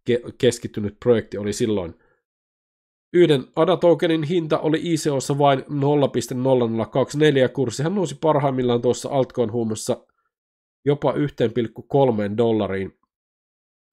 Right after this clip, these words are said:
Eli jos olit A-, adan I C Ossa mukana tai ensimmäisiä sijoittajia, niin teet hurjasti rahaa, mutta nythän sitten puhutaan, kurssi on vain viitisen senttiä, elikkä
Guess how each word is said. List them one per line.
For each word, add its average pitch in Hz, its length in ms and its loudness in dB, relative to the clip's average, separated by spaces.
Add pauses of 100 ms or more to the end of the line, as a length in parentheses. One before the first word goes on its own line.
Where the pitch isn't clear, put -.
(140)
Eli 104 200 -2
jos 110 220 -2
olit 127 300 0 (920)
A-, 135 240 -4
adan 147 380 2
I 143 140 2
C 127 100 -4 (120)
Ossa 120 280 2
mukana 123 440 0
tai 113 180 0
ensimmäisiä 113 440 -4
sijoittajia, 135 480 -2
niin 117 160 -4
teet 120 220 0
hurjasti 117 380 -4
rahaa, 139 520 0 (760)
mutta 117 240 -2
nythän 120 480 -2
sitten 131 500 -6 (160)
puhutaan, 127 420 -2
kurssi 120 340 -6
on 120 160 -2
vain 131 280 -2
viitisen 127 380 -4
senttiä, 113 500 -2
elikkä 107 380 -4